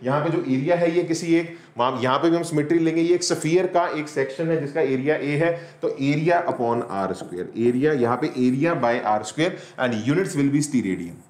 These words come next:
इसको याद रखना, units जो होंगे इसके वो स्टीरेडियन होंगे। Yes sir, आपको इसकी कोई जरूरत पड़ने वाली नहीं है, but yes, in some good questions of plus two of electrostatics, you need this kind of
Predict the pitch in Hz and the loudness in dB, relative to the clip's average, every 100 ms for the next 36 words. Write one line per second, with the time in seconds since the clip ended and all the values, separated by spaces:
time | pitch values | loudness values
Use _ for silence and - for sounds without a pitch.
0 | 117 117 120 107 107 120 143 180 - - | -10 -2 2 2 2 0 0 -2 -6 -14
1 | - 120 165 160 143 120 110 104 - 104 | -2 2 2 2 0 0 0 -2 0 2
2 | 127 190 190 - - - 127 139 135 - | 4 2 -2 -14 -14 2 4 4 -2 -6
3 | 104 98 92 87 - 80 - - 101 135 | -4 -4 -6 -10 -14 -18 -20 -14 -4 -2
4 | 151 175 185 - - - 123 147 170 165 | 2 0 0 -10 -20 -4 -2 0 -2 -2
5 | 170 180 131 120 160 165 135 131 151 143 | 0 2 2 0 0 0 -2 -2 -2 -2
6 | 151 135 123 151 - - - 131 127 131 | -2 -4 -4 -4 -8 -18 -6 -4 0 0
7 | 175 - - 143 - 156 160 113 180 180 | 0 -2 -8 -8 -2 -2 -2 0 -2 -2
8 | 170 151 160 165 147 123 131 135 - - | -4 -6 -4 -6 -6 -2 -2 -2 -8 -4
9 | 143 147 - 165 175 - 117 123 - - | -4 -4 -6 -6 -6 -6 -2 -2 -4 -18
10 | _ - 127 131 - 143 - - 120 160 | _ -12 -8 -8 -4 -4 -2 -2 -2 -4
11 | - 131 127 120 131 170 147 127 - 117 | -8 -6 -4 -2 -2 0 0 -4 -4 -6
12 | 104 131 | 0 0